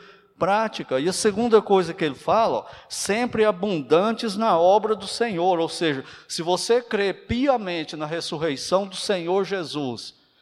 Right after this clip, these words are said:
e crê na ressurreição sua, então mexa-se. Seja fiel.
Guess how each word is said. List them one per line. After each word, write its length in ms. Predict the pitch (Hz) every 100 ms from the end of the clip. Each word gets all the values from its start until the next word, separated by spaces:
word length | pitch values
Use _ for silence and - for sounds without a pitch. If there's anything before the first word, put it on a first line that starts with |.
| _
e 100 | 170
crê 300 | - 170 220
na 100 | 202
ressurreição 880 | 165 156 - 156 151 127 - 156 151
sua, 640 | - - 190 254 160 92 - _ _ _
então 260 | 143 190 233
mexa-se. 800 | 160 190 190 - 110 - 90 _ _ _ _ _ _ _ _ _ _ _ _
Seja 320 | - 175 170 196
fiel. 680 | - 143 131 160 131 92